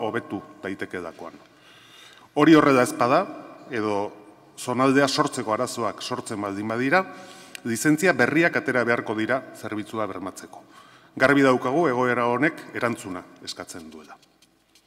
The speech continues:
Hurrengo apustua, gizarte kohesioarena. Gure hiriak, azken urteotan, beste hiri batzuekin alderatzen badugu behintzat, gizarte kohesio maila altuagoak mantendu ahal izan ditu.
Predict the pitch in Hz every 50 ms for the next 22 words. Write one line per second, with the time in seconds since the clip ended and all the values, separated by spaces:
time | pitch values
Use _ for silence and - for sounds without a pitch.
0 | _ - - - - _ - - - - - - 131 131 147 156 170 170 151 139
1 | 156 143 - - - 107 92 78 - - - - - - - 101 110 - - 131
2 | 123 - - 143 139 139 139 135 139 - - 123 123 120 - 120 113 107 95 92
3 | 90 85 82 80 - - - _ _ _ _ _ - - - - - - - -
4 | - - - - 147 160 165 165 165 156 156 151 160 185 - - - - - -
5 | - - - - - 131 127 123 120 - - 131 127 123 - 143 156 180 175 151
6 | - - - - - 117 131 - - 139 127 123 131 123 123 123 127 131 123 127
7 | 131 120 120 117 117 117 120 117 - - 127 120 110 107 110 117 120 135 127 123
8 | 123 123 - 175 180 - - - - 104 104 - 131 127 131 - 127 - 131 123
9 | 127 - - 127 120 117 123 135 151 143 113 107 - - 127 123 113 113 113 113
10 | 113 - - - - 104 104 104 101 - 110 107 101 101 95 95 95 92 - 95
11 | 95 92 90 - - 95